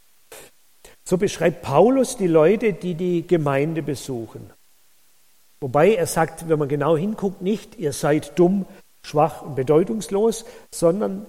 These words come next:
er sagt, „Ihr werdet so gesehen von außen.“ Die christliche Gemeinde damals in dem pulsierenden, aufstrebenden Korinth galt offensichtlich nicht als angesagter Club, wo man unbedingt dabei sein wollte.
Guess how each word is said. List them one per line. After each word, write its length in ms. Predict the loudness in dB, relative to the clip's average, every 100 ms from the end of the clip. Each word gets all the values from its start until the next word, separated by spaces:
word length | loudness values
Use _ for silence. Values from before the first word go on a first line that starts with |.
| -12
er 140 | -10
sagt, 320 | -6 -8 -8 -10
„Ihr 140 | -8 -6
werdet 320 | -6 -6 -12
so 240 | -8 -8
gesehen 560 | -6 -8 -2 -2 -2 -6
von 220 | -8 -6
außen.“ 460 | -2 -2 -4 -12 -18 _ _ _ _ _ _ _ -20 -10
Die 80 | -6
christliche 460 | -2 -2 0 -2 0
Gemeinde 560 | 0 0 0 0 0
damals 580 | 2 2 4 0 -2 -6
in 200 | -10 -4
dem 160 | -4 -4
pulsierenden, 840 | -6 -8 -4 -2 -2 -2 -4 -4
aufstrebenden 840 | -4 -6 -8 -8 -6 -6 -6 -10
Korinth 600 | -10 -10 -4 -4 -4 -10 -18 _ _ _ _ -2
galt 340 | 0 0 -6 -12
offensichtlich 760 | -6 -4 -6 -6 -8 -6 -8 -6
nicht 480 | -2 -2 -4 -18 -4
als 280 | -4 -4 -10 -10
angesagter 680 | -8 -6 -8 -8 -10 -8 -10
Club, 400 | 2 2 2 -2
wo 100 | 0
man 160 | -2
unbedingt 580 | -4 -4 -4 -4 -6 -4
dabei 280 | -6 -6 -6
sein 380 | -8 -8 -8 -12 _ _ _
wollte. 460 | -4 -2 -2 -6